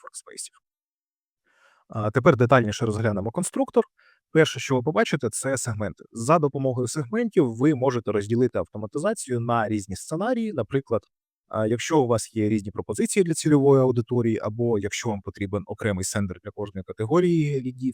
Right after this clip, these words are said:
і так далі. Крім стандартних функцій, таких як надсилання запитів на підключення, надсилання прямих повідомлень, я хочу підкреслити можливість надсилати імейл контактам з увімкненою функцією Open Profile.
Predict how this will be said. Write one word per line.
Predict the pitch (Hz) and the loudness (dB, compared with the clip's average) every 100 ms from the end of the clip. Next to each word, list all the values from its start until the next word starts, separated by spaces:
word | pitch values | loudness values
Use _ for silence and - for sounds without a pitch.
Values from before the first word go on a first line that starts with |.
| - | -6
і | - | -12
так | 95 - | -10 -10
далі. | - _ _ _ _ _ _ _ - | -16 _ _ _ _ _ _ _ 2
Крім | 185 196 | 4 4
стандартних | 175 226 269 220 | 2 2 2 0
функцій, | - 220 - 180 | -2 -4 -4 -4
таких | 143 143 - | 0 0 0
як | 110 131 | -6 -6
надсилання | - 139 143 127 | -4 0 0 0
запитів | 170 196 165 160 | 2 0 -2 -4
на | 156 | -4
підключення, | 143 - 139 - 127 120 117 117 113 | -4 -4 -2 -2 -4 -2 0 0 0
надсилання | 110 104 - 110 101 | -4 -6 -2 0 0
прямих | 120 147 196 | 0 0 0
повідомлень, | - 143 143 131 120 | 0 0 2 2 0
я | 131 | -2
хочу | - 123 - | 0 -2 -4
підкреслити | _ 117 131 - - 107 | _ -2 0 -2 -6 -4
можливість | 101 107 156 131 | -2 2 0 0
надсилати | 101 - 110 120 - | -8 -6 0 0 0
імейл | - 107 127 151 139 | -6 -4 -2 0 0
контактам | 104 101 135 123 107 | -2 -2 -2 -4 -8
з | - | -8
увімкненою | 240 127 113 107 101 90 | -4 -4 -4 -6 -6 -6
функцією | 143 - 127 120 | -8 -8 -8 -6
Open | 117 104 | -6 -6
Profile. | - - - | -8 -14 -20